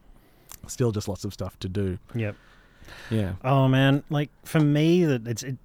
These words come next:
Speaker 2: like, I must admit, having Skittles thrown at my face during, while, while playing a game that I expect to see tentacles flying around,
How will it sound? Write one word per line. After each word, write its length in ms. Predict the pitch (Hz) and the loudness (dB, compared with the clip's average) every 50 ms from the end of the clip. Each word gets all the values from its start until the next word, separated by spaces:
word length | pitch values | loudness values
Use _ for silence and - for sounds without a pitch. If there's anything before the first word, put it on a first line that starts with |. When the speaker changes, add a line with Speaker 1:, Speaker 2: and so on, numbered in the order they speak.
| _ _ _ - 160 | _ _ _ -10 -4
Speaker 2:
like, 220 | 151 127 123 - - | -2 -2 -2 -2 -2
I 80 | 120 | 0
must 240 | 123 123 131 127 - | 2 2 2 2 0
admit, 280 | 135 123 123 123 - - | 0 0 0 0 -2 -4
having 240 | - 156 147 156 147 | -2 0 2 2 2
Skittles 380 | - - 139 143 147 151 - - | 0 0 0 0 0 -2 -2 -2
thrown 200 | - 127 120 120 | 0 0 0 0
at 60 | 107 | 0
my 100 | 110 113 | -2 -4
face 400 | - - 101 113 123 - - - | -4 -2 -4 -4 -4 -4 -8 -6
during, 480 | - - 120 113 113 110 110 110 113 - - | -2 0 2 2 2 2 2 0 -2 -2 0
while, 220 | 143 120 120 123 120 | 2 2 2 2 2
while 180 | 123 110 110 | 0 -2 -2
playing 560 | 107 - - 107 104 104 107 117 123 131 131 123 | -2 -2 -2 -2 0 0 0 -2 -2 -2 -4 -2
a 240 | 110 107 104 104 98 | -2 -2 -2 -2 -2
game 320 | 95 104 98 104 107 110 104 | -2 -2 -2 -2 -2 -2 -2
that 120 | 104 92 | -4 -6
I 160 | 87 95 95 | -6 -6 -6
expect 420 | 101 98 - - - - 95 - - | -6 -6 -8 -12 -12 -12 -14 -12 -12
to 60 | 107 | -16
see 200 | - - - 101 | -12 -8 -8 -8
tentacles 680 | 92 - - 101 92 123 - - 151 170 175 - - - - - | -8 -6 -8 -6 -6 -8 -8 -8 -8 -8 -10 -12 -16 -18 -16 -12
flying 320 | - 107 101 101 101 101 | -10 -8 -6 -4 -4 -4
around, 400 | 101 101 107 117 139 175 214 220 | -4 -4 -6 -6 -4 -4 -4 -2